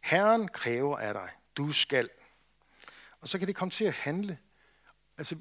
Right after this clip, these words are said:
eller jeg tror, vi har indbygget i os sådan en, en lyst til så at forbedre os. Så kan det komme til at handle om vores liv, vores sejre, vores tro, vores hellighed, vores gudsfrygt. Alt sammen noget, vi gør.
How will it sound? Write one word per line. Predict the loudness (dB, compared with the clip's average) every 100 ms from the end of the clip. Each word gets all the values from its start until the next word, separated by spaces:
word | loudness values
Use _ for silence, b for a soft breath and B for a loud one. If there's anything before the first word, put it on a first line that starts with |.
| -6
eller | -2
jeg | -2 -2
tror, | -4
vi | -4
har | -4 -2
indbygget | -2 -2 -2 -8 -8
i | -6 -4
os | -4 -6 -6
sådan | -4 0 0
en, | -2
en | -6 0
lyst | 0 0 -2
til | -2
så | -2 -2
at | -2 -4
forbedre | -2 4 4 4
os. | -8 -4 -2 -4 -8 B B B
Så | -2
kan | 0
det |
komme | 0 0
til | 0
at |
handle | 0 4
om | 4 4
vores | 2 2 0 -4
liv, | -4 -4 -4 -2
vores | 2 2 2
sejre, | 2 4 4 4 0 0
vores | 2 2 0
tro, | -4 -4 -6 -6 B B B B
vores | 4 8 8 6
hellighed, | 4 4 2 -2 -6 B B B
vores | 4 6 6
gudsfrygt. | 4 0 -2 -4 -8 -10 -10 -14 _ b b
Alt | 2 2
sammen | 4 4 2 -2 -10 b b b 0
noget, | 8 10 12
vi | 10
gør. | 10 10 8 2